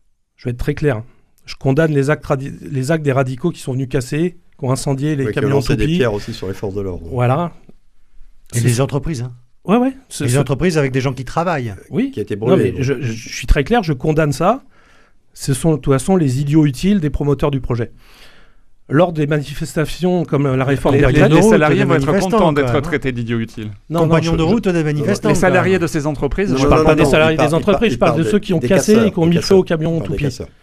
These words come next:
Speaker 1: Euh, euh, pendant les manifestations, euh, contre la réforme des retraites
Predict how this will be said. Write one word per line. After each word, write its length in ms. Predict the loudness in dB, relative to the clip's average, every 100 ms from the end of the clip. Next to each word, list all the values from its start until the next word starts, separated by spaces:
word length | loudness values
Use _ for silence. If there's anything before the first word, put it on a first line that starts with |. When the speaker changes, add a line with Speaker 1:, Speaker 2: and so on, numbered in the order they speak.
| -20 -20 -14
Speaker 1:
Euh, 140 | -14 -14 -18 -20 -18 -16 -16 -16 -18 -20 -20 -18 -20 -20 -20 -14 -6
euh, 560 | -4 -2 -4 -8 -14 -18 _ -20 _ _ _
pendant 200 | 2 4
les 80 | 4
manifestations, 800 | 2 0 -2 -2 0 2 4 4
euh, 720 | 4 2 2 0 0 0 -2
contre 280 | -2 -4 0
la 80 | 0
réforme 260 | 2 0
des 80 | 0
retraites 460 | 0 0 0 -4